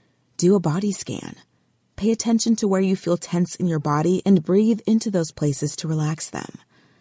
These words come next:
Start with your brow, jaw, and shoulders. You're feeling relaxed already, right?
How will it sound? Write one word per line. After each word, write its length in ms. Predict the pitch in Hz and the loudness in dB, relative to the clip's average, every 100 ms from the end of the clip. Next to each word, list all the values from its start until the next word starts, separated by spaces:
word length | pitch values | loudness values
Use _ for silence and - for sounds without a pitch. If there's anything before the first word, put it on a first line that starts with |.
| _ | _
Start 320 | - - 185 - | -8 -4 -2 -2
with 180 | 196 | -4
your 120 | 196 170 | -2 -2
brow, 640 | 160 170 165 - - - _ _ _ | -2 -4 -6 -8 -12 -16 _ _ _
jaw, 480 | - 160 143 147 160 - | -2 2 2 2 -2 0
and 140 | 185 | 0
shoulders. 640 | - 135 - - - - - _ _ _ _ _ | 0 -4 -8 -2 -2 -2 -6 _ _ _ _ _
You're 160 | 196 | 2
feeling 420 | 196 208 247 262 208 | 2 2 4 4 4
relaxed 500 | 170 147 147 - 151 | 4 4 2 0 2
already, 460 | 143 143 208 156 | 2 2 2 0
right? 480 | - 135 170 - - | -2 -4 -4 -6 -10